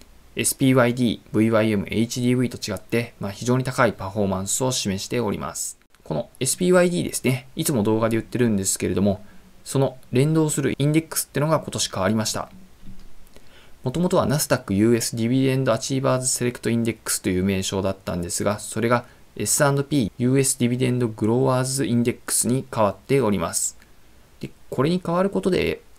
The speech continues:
え、起こる影響ってのは何かというと、利回りが過剰に高すぎる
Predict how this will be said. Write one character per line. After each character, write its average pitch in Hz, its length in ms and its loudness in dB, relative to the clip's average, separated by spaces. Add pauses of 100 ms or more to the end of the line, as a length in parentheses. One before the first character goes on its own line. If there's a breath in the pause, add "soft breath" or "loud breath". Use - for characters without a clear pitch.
(160)
え、 110 40 0
起 110 100 0
こ 135 160 4
る 117 140 6
影 120 240 2
響 131 160 2
っ - 40 -2
て - 140 -2
の 127 80 0
は 110 80 0
何 127 220 0
か 110 100 -2
と 101 100 -2
い 101 120 0
う 101 100 0
と、 107 380 0
利 110 120 0
回 147 300 2
り 151 100 -2
が 139 120 0
過 107 260 -6
剰 139 260 0
に 156 120 -2
高 143 200 -4
す 143 220 -2
ぎ 143 140 2
る 110 260 4